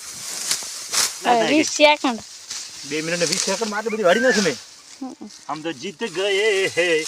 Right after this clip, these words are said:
Speaker 2: હું તો
Speaker 1: બસો
Speaker 2: રાડું કહું છું, રાડું રાડું કહું છું. હવે આ વાડો હજી તો એક મિનિટ થી.
Speaker 1: ના હોય.
Speaker 2: સાચું.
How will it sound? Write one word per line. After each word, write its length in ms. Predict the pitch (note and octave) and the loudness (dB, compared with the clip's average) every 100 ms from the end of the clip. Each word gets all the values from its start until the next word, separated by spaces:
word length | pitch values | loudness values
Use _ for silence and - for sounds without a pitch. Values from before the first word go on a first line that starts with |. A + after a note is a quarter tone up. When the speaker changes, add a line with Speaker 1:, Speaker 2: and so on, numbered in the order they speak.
| - - - - - | -6 -8 -16 -16 0
Speaker 2:
હું 100 | G#3 | 6
તો 60 | D4 | 8
Speaker 1:
બસો 100 | E4 | 10
Speaker 2:
રાડું 440 | F4 D#4+ G4 B4 | 10 12 10 10
કહું 220 | B4 B4 | 12 12
છું, 120 | A4 | 12
રાડું 280 | D#4+ F4 G4+ | 12 12 12
રાડું 220 | F4 C#4+ | 12 12
કહું 160 | B3 C4+ | 10 10
છું. 140 | B3 | 10
હવે 100 | C4 | 10
આ 120 | F4 F4+ | 10 10
વાડો 320 | C4 C#4+ D4 | 8 10 8
હજી 140 | D4 | 8
તો 80 | C#4 | 8
એક 160 | D4 C#4 | 8 8
મિનિટ 240 | D4 D4+ | 6 4
થી. 300 | - D4 A#3 - - - - C#3+ | 2 -2 -4 -8 -6 -6 -6 -8
Speaker 1:
ના 100 | D#3+ | -2
હોય. 160 | D#3 D3 - - - - | 0 -2 -8 -16 -20 -2
Speaker 2:
સાચું. 280 | C#4 C4+ A3+ | 0 0 -2